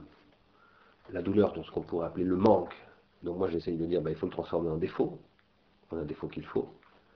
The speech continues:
Il y a ici quelqu'un avec qui je discute beaucoup, hein, qui connaît bien ce sujet, et j'espère qu'on va faire quelque chose ensemble sur ce sujet. Et, et d'autre part, le deuil,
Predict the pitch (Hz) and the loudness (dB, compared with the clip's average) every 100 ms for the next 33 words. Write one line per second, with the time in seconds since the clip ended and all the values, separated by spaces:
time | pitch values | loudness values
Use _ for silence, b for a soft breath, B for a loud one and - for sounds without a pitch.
0 | b _ - 80 78 - - 78 - 85 | b _ -8 -6 -6 -6 -6 -4 0 0
1 | 76 76 80 80 78 90 78 71 - 110 | -2 -6 -12 -12 -10 -8 -6 -6 -4 -2
2 | 80 73 - - 76 71 80 90 78 78 | -2 -6 -12 -10 -8 -6 -6 -6 -8 -10
3 | 78 78 80 71 69 69 - 80 80 73 | -12 -8 -6 -6 -6 -12 -8 -8 -6 -8
4 | 80 76 76 78 73 76 71 87 78 71 | -8 -10 -8 -8 -6 -8 -6 -6 -6 -10
5 | 73 87 - B B B B B B B | -6 -6 -6 B B B B B B B
6 | B B - - 101 95 - 82 90 87 | B B -20 0 2 2 0 -4 -2 -2
7 | 90 - 131 139 - - - _ _ _ | -2 2 4 4 0 -10 -20 _ _ _
8 | _ _ _ _ _ _ - 107 113 98 | _ _ _ _ _ _ -4 2 2 8
9 | 123 104 90 82 | 8 8 6 0